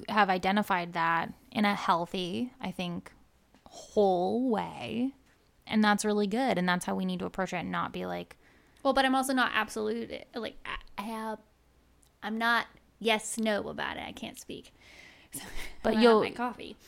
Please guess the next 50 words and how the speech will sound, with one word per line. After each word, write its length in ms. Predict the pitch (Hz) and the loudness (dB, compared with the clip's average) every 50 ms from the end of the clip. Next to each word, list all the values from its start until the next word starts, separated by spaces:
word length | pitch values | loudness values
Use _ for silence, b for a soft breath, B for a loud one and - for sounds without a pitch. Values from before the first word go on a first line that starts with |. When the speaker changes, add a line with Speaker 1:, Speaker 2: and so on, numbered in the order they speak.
| - - - - | -20 -12 0 4
Speaker 2:
<laughs> 1000 | 202 214 - - 285 277 208 - 294 277 277 - - 214 208 - 359 285 254 - - B B B B B B B B B B B B B B | 6 6 8 12 12 12 12 12 12 10 12 10 8 8 8 4 0 -2 -2 0 -2 B B B B B B B B B B B B B B
But 340 | 254 226 262 254 226 - 240 | 4 6 6 6 6 6 2
th-, 160 | 247 262 - 262 | 0 0 2 4
that's 260 | 254 254 254 247 - | 6 6 6 6 4
one 100 | 262 254 | 2 2
of 80 | 233 220 | 2 2
those 180 | 220 208 202 | 0 -2 -2
cultural 460 | - - 254 247 240 - 214 208 196 | -4 -2 -2 -2 0 0 -2 -2 -4
things. 280 | 190 202 196 202 202 - | -4 -6 -8 -8 -6 -6
Like, 160 | 208 202 196 - - | -6 -6 -6 -2 -2
I'm 160 | 220 226 - - 226 | -2 0 0 -2 -2
now 280 | 220 214 208 208 208 - - | 0 2 2 2 0 -2 -2
out 220 | 202 202 220 220 | -2 -2 -2 -2
of 180 | - - 220 - - | -4 -8 -12 -12 -10
coffee 320 | - - - - - 233 | -8 -8 -8 -8 -10 -18
culture, 520 | - - - - - - - - - - - - | -18 -18 -18 -18 -16 -14 -12 -12 -12 -10 -8 -8
right? 260 | - 202 202 - - - - | -6 -6 -6 -8 -12 -14 -14
Um, 480 | 208 202 - - 180 - - - 220 - - - | -12 -12 -10 -10 -12 -12 -12 -12 -12 -14 -12 -12
but 440 | 214 196 208 247 233 220 208 - - - _ _ _ _ _ _ _ - | -4 2 4 4 4 4 2 0 -4 -10 _ _ _ _ _ _ _ -6
I 120 | 202 202 | -4 -2
had 260 | 196 190 196 220 240 | -2 0 2 2 2
a 60 | 254 240 | 2 0
cup 180 | - 220 214 | -2 -4 -6
of 80 | - - | -6 -6
coffee 240 | 202 190 190 - 208 | -8 -8 -8 -8 -8
yesterday 380 | 208 202 - - 202 196 196 | -8 -8 -8 -8 -10 -10 -10
because 320 | 196 208 202 - 190 185 196 | -12 -14 -14 -16 -16 -16 -16
my 120 | 196 202 | -16 -16
neighbor 240 | 208 202 202 - - | -16 -16 -16 -16 -12
made 200 | 185 220 254 254 | -6 -2 0 0
me 140 | 226 208 208 | 0 -2 -4
a 40 | |
cup 180 | - 202 196 - | -10 -10 -10 -10
of 100 | - - | -12 -12
coffee, 340 | - - 277 - - 247 214 | -12 -12 -12 -14 -14 -14 -12
and 100 | 214 208 | -10 -10
it 40 | - | -8
was, 160 | - - - - | -6 -6 -6 -8
Speaker 1:
Right. 80 | - | -8
Speaker 2:
like, 140 | - - - - - - - - _ - - - _ - | -10 -12 -12 -16 -20 -20 -20 -20 _ -20 -20 -20 _ -16
it 60 | 208 208 | -14 -12
was 160 | 196 196 - | -12 -12 -12
really 180 | 202 196 - - | -10 -10 -10 -8
delicious 460 | - 214 220 240 - 262 220 208 - | -6 -4 -4 -4 -4 -4 -6 -6 -6
and 220 | 220 208 208 196 - _ _ | -8 -8 -8 -10 -14 _ _
fun, 320 | - - 226 214 208 - | -6 -6 -6 -4 -6 -8
and 220 | - - 104 104 - - - - - _ _ _ _ _ _ _ _ _ _ _ | -8 -8 -10 -10 -12 -16 -20 -20 -20 _ _ _ _ _ _ _ _ _ _ _
I 120 | - 196 185 | -4 -4 -4
was 200 | 175 185 185 - | -6 -8 -12 -12
watching 460 | 165 175 - - 196 190 208 208 202 | -14 -14 -12 -12 -12 -12 -12 -12 -14